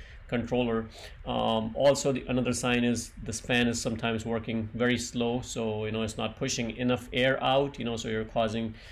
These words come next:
um, icing, uh, and stuff like that, you know, on your air handler. Uh, that could be also a symptom, uh,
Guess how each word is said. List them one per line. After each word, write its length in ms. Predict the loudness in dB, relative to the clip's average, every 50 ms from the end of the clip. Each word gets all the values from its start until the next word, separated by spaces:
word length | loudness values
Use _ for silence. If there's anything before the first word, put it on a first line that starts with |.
| -20 -14 -6 -4
um, 460 | -2 0 0 0 0 -2 -2 -2 0
icing, 760 | 0 2 2 0 0 -2 0 0 2 2 2 0 0 -2 -4 -6
uh, 220 | -6 -6 -4 -4 -4
and 240 | -4 -4 -6 -6
stuff 240 | -6 -6 -6 -4 -2
like 160 | -2 -2 0 0
that, 180 | 0 2 2
you 60 | 0 -2
know, 160 | -2 -2 -4
on 80 | -4
your 420 | -4 -4 -4 -2 -2 -2 -4 -4 -4 -4
air 180 | -2 -2 0
handler. 460 | 0 0 0 0 0 0 0 -2 -4 -6 -12 -18 -20 -20 -12 -6
Uh, 160 | -4 -2 0
that 200 | 2 2 2 0
could 120 | 0 -2 -2
be 100 | 0 2
also 280 | 2 2 2 0 -4
a 40 | -4
symptom, 520 | -4 -2 -2 -2 -2 -2 -2 -2 -2 -4 -6 -10 -16 -20 -18 -12 -8
uh, 440 | -4 -2 -2 -2 -2 -2 -2 -4